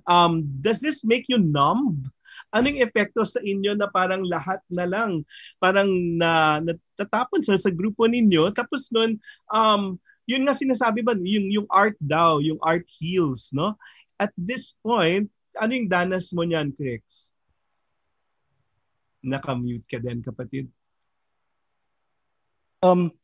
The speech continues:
Speaker 2: alam mo, kanina nga, no, uh, while reviewing, kasi, di ba, of course, we're putting up everything together, no?
Speaker 1: Mm-hmm.
Speaker 2: Um, pinapakinggan ko lang yung music, no, ni Arman Ferrer na, na sana ilalagay namin sa programa, no? Parang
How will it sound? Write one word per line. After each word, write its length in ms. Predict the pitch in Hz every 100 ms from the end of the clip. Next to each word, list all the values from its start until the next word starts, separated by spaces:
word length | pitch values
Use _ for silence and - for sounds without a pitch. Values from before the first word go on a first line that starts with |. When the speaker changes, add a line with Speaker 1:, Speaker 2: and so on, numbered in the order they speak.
| _
Speaker 2:
alam 180 | - 196
mo, 80 | 220
kanina 400 | 220 160 160 160
nga, 140 | 151 151 127
no, 240 | 117 127
uh, 180 | 123 117
while 240 | 113 131
reviewing, 580 | 131 127 107 120 123 117
kasi, 400 | 113 113 139 110
di 120 | - 113
ba, 240 | 117 113
of 120 | -
course, 260 | - 117 - _
we're 360 | - 113 117 101 _
putting 240 | 143 139 135
up 240 | 131 - -
everything 400 | 127 127 127 113
together, 540 | 110 104 101 95 92 _ _ _
no? 360 | 156 113 104 120
Speaker 1:
Mm-hmm. 80 |
Speaker 2:
Um, 180 | 123 120 117
pinapakinggan 600 | - 135 135 135 143 127
ko 100 | 123
lang 120 | 123 117
yung 120 | 113 110
music, 360 | - 104 - _ _ _
no, 360 | 113 101 - -
ni 320 | 117 104 101 -
Arman 400 | 107 104 104 101
Ferrer 440 | 104 101 98 98
na, 360 | 98 101 101 101 _ _ _ _ _ _ _ _ _
na 160 | 110 101 101 101 95 - -
sana 320 | - 117 113
ilalagay 400 | 110 110 113 110
namin 200 | 110 104
sa 120 | -
programa, 480 | 107 104 135 120 101
no? 240 | 104 113 _
Parang 280 | 147 170